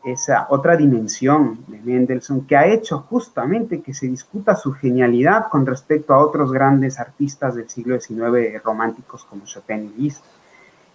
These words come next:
Claro, porque, porque se le ha subestimado como en su momento se subestimó a la música de Liszt y vino Alfred Brendel en el siglo veinte y lo, también lo rescató. Bueno, yo, yo pienso que con Mendelssohn habría que hacer algo parecido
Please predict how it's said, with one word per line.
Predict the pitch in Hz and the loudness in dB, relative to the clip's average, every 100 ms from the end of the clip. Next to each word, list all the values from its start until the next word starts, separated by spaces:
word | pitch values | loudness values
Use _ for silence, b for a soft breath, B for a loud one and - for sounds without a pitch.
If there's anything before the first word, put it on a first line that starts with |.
| _ | _
Claro, | 147 143 170 143 | 0 2 2 2
porque, | 127 123 - 123 117 - b _ | 2 0 2 2 2 -4 b _
porque | 127 120 135 | 0 2 0
se | 123 127 120 | 2 2 2
le | 123 | 6
ha | 120 131 | 4 2
subestimado | 143 131 127 - 135 151 196 | -2 -2 -2 4 6 6 4
como | 214 196 | 6 6
en | |
su | 175 165 | 6 2
momento | 160 160 170 180 | 2 2 2 0
se | 175 143 | -4 -6
subestimó | 147 135 135 135 131 143 143 131 120 117 113 | -4 -4 -4 -2 2 6 6 4 2 0 0
a | 113 | 0
la | 117 | 0
música | 131 131 143 123 | -2 -2 -4 -2
de | 120 | 0
Liszt | 127 156 170 165 | 0 0 0 -4
y | 127 117 | -8 -4
vino | 120 123 | -2 2
Alfred | 123 - 127 113 | 0 2 -2 0
Brendel | 123 123 123 117 | 0 2 0 -2
en | 113 | -8
el | |
siglo | - 123 120 | -8 -4 -2
veinte | 113 123 123 131 | 0 -2 -2 -8
y | |
lo, | 113 110 - | -8 -10 -10
también | 107 110 113 | -10 -10 -10
lo | |
rescató. | 107 107 - 98 151 175 B B - | -10 -12 -14 -4 0 0 B B 0
Bueno, | 170 185 120 | 2 2 2
yo, | 123 147 143 | 0 -4 -4
yo | 147 | -6
pienso | 147 147 139 147 | 2 2 2 -2
que | 135 | -2
con | 135 127 | -2 -2
Mendelssohn | 120 135 135 127 | -2 -4 -8 -8
habría | 117 117 127 | -6 -4 -4
que | 131 | -6
hacer | - 127 | -10 -8
algo | 120 135 147 | -4 0 0
parecido | - 120 - - 196 233 | 0 -4 -4 0 4 4